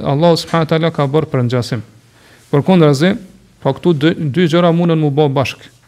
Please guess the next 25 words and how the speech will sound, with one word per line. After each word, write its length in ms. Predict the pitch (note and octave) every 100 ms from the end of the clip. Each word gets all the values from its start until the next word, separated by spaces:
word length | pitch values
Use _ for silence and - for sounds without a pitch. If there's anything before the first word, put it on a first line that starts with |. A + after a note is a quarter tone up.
| _ _ _ -
Po 100 | C#3+
muslimani 540 | D3+ - E3+ F3 D#3+
mundet 240 | F3 F3 C#3+
me 200 | D3 D#3
cilësu 400 | D#3 D3 C#3+ F#3 D#3+
Allahu 240 | D3+ C#3+
subhanahu 280 | - D3 C3+
wa 20 |
taala 200 | C#3 C3+
me 80 | C#3
cilësitë 420 | D#3 C#3 F3 D#3+
e 40 | C#3
përsusurisë 840 | D3 - B2+ C#3+ G3+ F#3+ - - - - _
dhe 140 | C3+ D3
njëkohësisht 520 | F#3 F#3 - F#3+ F#3
mos 160 | F3 -
me 60 | D#3
qenë 240 | F3+ E3
përngjasues, 640 | E3 D3 C#3+ C#3 D3 A2+ -
mos 180 | C#3+ -
me 80 | C3
përngjasu 440 | C#3+ C3+ C3+ F3 D#3
Allahun 240 | D#3 D3
me 80 | C3+
krijesat, 400 | - B2+ A2+ B2